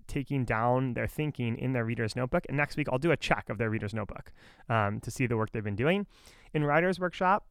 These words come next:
this week, we were writing a persuasive speech about a issue going on in our class or in our school.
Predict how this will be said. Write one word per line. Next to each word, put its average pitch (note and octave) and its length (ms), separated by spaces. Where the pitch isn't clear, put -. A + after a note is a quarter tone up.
this C#3 280
week, F3 160
we D3+ 80
were B2 80
writing C3+ 440
a C3 80
persuasive B2 560
speech - 480
about A#2 400
a A2+ 280
issue C3+ 340
going B2 220
on A#2+ 220
in A#2+ 100
our A2 80
class - 360
or C3+ 60
in A2+ 60
our A2 100
school. - 400